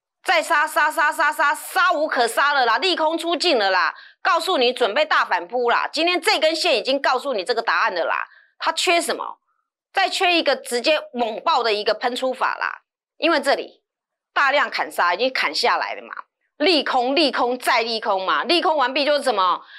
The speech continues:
一批人砍，一批人接嘛。那今天怎么样？开始反扑了，这股票就是往上面爆了啦，准备大反扑。接下来这张股票简单的讲啦，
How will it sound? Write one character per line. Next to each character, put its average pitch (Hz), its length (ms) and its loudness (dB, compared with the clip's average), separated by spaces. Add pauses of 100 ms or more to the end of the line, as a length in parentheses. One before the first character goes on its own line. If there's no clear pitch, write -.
(220)
一 415 120 4
批 403 220 4
人 294 200 2
砍， 233 300 -2
一 302 60 -4
批 330 140 0
人 240 180 2
接 247 320 0
嘛。 170 300 0 (380)
那 381 100 2
今 381 240 2
天 370 180 2
怎 262 140 0
么 233 80 2
样？ 262 180 2
开 359 220 0
始 311 120 -4
反 214 240 -2
扑 285 200 -2
了， 233 100 2
这 311 140 -2
股 226 140 -6
票 285 120 2
就 254 100 -6
是 294 60 -4
往 180 220 0
上 247 100 -6
面 247 160 -4
爆 202 240 0
了 156 140 -2
啦， 135 80 -2 (420)
准 175 160 -2
备 233 140 2
大 202 160 0
反 - 180 -6
扑。 143 320 -16 (540)
接 220 140 2
下 226 120 2
来 - 140 0 (1500)
这 - 80 -2
张 277 140 2
股 202 100 0
票 208 320 2 (360)
简 196 160 2
单 240 140 0
的 226 100 0
讲 165 240 -2
啦， 135 220 -4